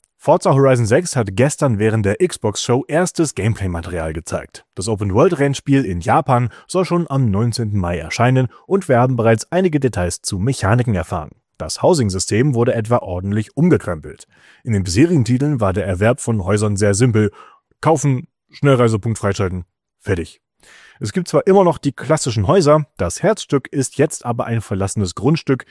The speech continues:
das wir im Spielverlauf übernehmen. Auf dem dürfen wir völlig frei nach Lust und Laune bauen. Ob Bergversteck, eine Garage oder eine private Teststrecke, ist eure Entscheidung.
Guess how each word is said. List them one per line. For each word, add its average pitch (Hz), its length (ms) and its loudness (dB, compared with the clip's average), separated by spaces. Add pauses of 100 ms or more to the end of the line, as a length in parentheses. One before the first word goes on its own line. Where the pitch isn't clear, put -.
(220)
das - 180 -4
wir 165 100 0
im 151 100 -2
Spielverlauf 92 600 -6
übernehmen. 117 540 0 (300)
Auf 104 160 -8
dem 170 180 2
dürfen 143 280 0
wir 135 80 0
völlig 202 340 -2
frei 123 260 0
nach 131 300 -2
Lust 110 260 -4
und 113 180 -6
Laune 98 340 -4
bauen. 127 400 2 (240)
Ob - 200 -6 (120)
Bergversteck, 143 760 0
eine 90 180 -10
Garage 127 560 2
oder 160 220 2
eine 127 160 0
private 98 460 -2
Teststrecke, 123 720 0 (240)
ist - 240 -4 (160)
eure 95 260 0
Entscheidung. 82 500 -12